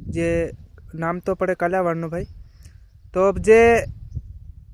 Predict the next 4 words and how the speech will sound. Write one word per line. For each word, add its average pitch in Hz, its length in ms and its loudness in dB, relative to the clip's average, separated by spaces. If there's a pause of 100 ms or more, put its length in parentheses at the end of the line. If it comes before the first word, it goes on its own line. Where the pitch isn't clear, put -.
(920)
આપણા 208 240 4
આદિવાસી 208 440 4
ભાઈઓ 170 400 0 (880)
જે 208 340 4